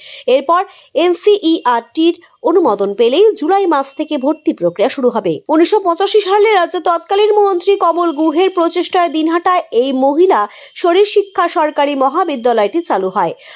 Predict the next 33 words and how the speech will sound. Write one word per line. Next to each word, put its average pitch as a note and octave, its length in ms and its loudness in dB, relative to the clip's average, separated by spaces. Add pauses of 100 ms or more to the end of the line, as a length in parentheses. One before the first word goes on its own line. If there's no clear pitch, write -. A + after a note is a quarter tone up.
(100)
প্রথমে G4 320 2
দিনহাটা F#4+ 380 2
গার্লস D4 360 -2
হাই A3+ 140 0
স্কুলে C#4 340 -4
এটি F#3+ 200 -2
চালু F#3 220 -2
করা G3 220 0
হয়। G#3+ 220 0
এরপর G#3+ 340 -2
দিনহাটা C4 400 -2
শহর D4+ 300 -2
সংলগ্ন A#3 520 -2
পুটিমারি D#4 500 -2
এলাকায় G3 340 0
প্রায় E4 260 -2 (300)
কুড়ি F#4+ 280 4
একর F4 380 0
জমি C#4 440 -2 (360)
সরকারিভাবে D4 840 -2
অধিগ্রহণ G#3 480 -4
করা F#3 180 -2
হয়। G3 260 -2 (300)
এখানে G4 280 2
কলেজের D#4 480 0
ভবন C#4 340 0
নির্মাণের C#4 440 0
জন্য C#4 220 0
অর্থ A#3+ 360 -2
বরাদ্দ F3+ 380 -2
করে A#3 320 -2
রাজ্য F3+ 280 -2
সরকার। F3 380 -4